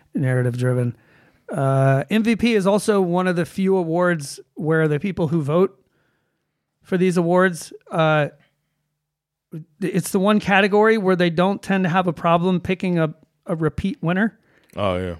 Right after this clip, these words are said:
Speaker 1: Right? A
Speaker 2: Yeah.
Speaker 1: lot of times the other categories, you don't, it's like, "Well, he won it last year."
Speaker 2: Right.
Speaker 1: You know what I mean? But when it comes to M V P, like, you've seen, uh,
Speaker 2: It's like, it is what
Speaker 1: Peyton
Speaker 2: it is.
Speaker 1: Manning's won it two, two years in a row.
Speaker 2: Yeah,
Speaker 1: Aaron
Speaker 2: Tom
Speaker 1: Rodgers has
Speaker 2: Brady,
Speaker 1: won
Speaker 2: yeah.
Speaker 1: it a couple of years in a row. So it's,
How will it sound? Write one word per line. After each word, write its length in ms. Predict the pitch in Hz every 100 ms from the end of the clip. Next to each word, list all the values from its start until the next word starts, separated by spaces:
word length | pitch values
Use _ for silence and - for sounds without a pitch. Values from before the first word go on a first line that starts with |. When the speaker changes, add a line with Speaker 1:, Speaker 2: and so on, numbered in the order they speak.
| -
Speaker 1:
Right? 260 | 175 196 - _ _ _ -
A 40 | 160
Speaker 2:
Yeah. 60 |
Speaker 1:
lot 160 | 170 185
of 60 | 180
times 260 | 190 175
the 120 | 165 170
other 200 | 175 165
categories, 600 | - 170 170 165 160 147
you 80 | 160
don't, 260 | 165 156
it's 140 | 175 165
like, 140 | 208
"Well, 240 | 294 285 247
he 120 | 247
won 160 | 208
it 120 | 180 139
last 280 | 151 156
year." 120 | 175 147 139
Speaker 2:
Right. 280 | 107 95 82 -
Speaker 1:
You 80 | 190
know 80 | 196
what 100 | 196
I 40 |
mean? 180 | 180 190
But 120 | 185
when 120 | 185
it 60 | 185
comes 200 | 202 196
to 80 | 208
M 120 | 190
V 120 | 170 175
P, 260 | - 190
like, 220 | 151 151 175
you've 120 | 160
seen, 340 | - 175 160 - - _ _ _ -
uh, 500 | 165 160 156 151 147
Speaker 2:
It's 60 |
like, 80 | 143
it 60 | 101
is 140 | 107 104
what 80 |
Speaker 1:
Peyton 140 | 190 202
Speaker 2:
it 20 |
is. 20 |
Speaker 1:
Manning's 400 | 165 160 170 165
won 160 | 143 160
it 140 | 160
two, 240 | - 185 180
two 160 | -
years 160 | 165 151
in 60 | 160
a 20 |
row. 420 | 160 156 156 151
Speaker 2:
Yeah, 80 | 156
Speaker 1:
Aaron 180 | 170 160
Speaker 2:
Tom 40 |
Speaker 1:
Rodgers 300 | 156 156 160 156
has 120 | 151
Speaker 2:
Brady, 80 | 160
Speaker 1:
won 120 | 165 160 151 -
Speaker 2:
yeah. 240 | 294 185 190
Speaker 1:
it 80 | 165
a 40 |
couple 240 | - 170
of 60 | 160
years 200 | 156 151
in 40 | 156
a 40 |
row. 220 | 156 151
So 180 | - 165
it's, 240 | 156 -